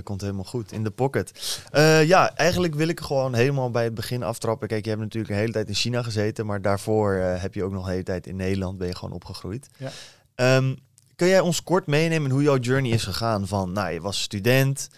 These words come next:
Speaker 1: en uiteindelijk, eh, ben je misschien begonnen met wat ondernemen en uiteindelijk eindig je in China nu en werk je samen met Hyper S Q,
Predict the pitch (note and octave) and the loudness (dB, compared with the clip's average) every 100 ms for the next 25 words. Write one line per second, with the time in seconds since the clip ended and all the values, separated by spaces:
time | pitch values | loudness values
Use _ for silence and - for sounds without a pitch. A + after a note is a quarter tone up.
0 | - - _ - A2 G2 G#2 G#2+ A2+ A2+ | -20 -20 _ -2 0 0 0 0 0 0
1 | G#2+ G2+ - G2+ G2 F#2+ F#2 F#2 F2 E2+ | 0 -2 -6 -4 -2 -2 -2 -4 -6 -10
2 | F#2+ G#2 G2 F2+ - F2+ F2 F2 F#2 G2 | -10 -4 -4 -4 -6 -8 -6 -6 -6 -8
3 | - A#2+ C3+ D#3 E3 D3 C3+ A2+ G#2 A2 | -6 -4 0 0 2 0 0 0 0 2
4 | B2 A#2+ - A#2 A2+ - G#2 - A2 G#2+ | 4 2 2 -2 -2 -6 -6 -4 -2 -2
5 | G2 G#2 G#2+ G#2 - G#2+ G2 F#2+ - G2+ | 0 0 0 -2 -4 -4 -2 -4 -4 -6
6 | F#2+ F2+ F2 F2+ F#2 - | -6 -6 -6 -4 -6 -6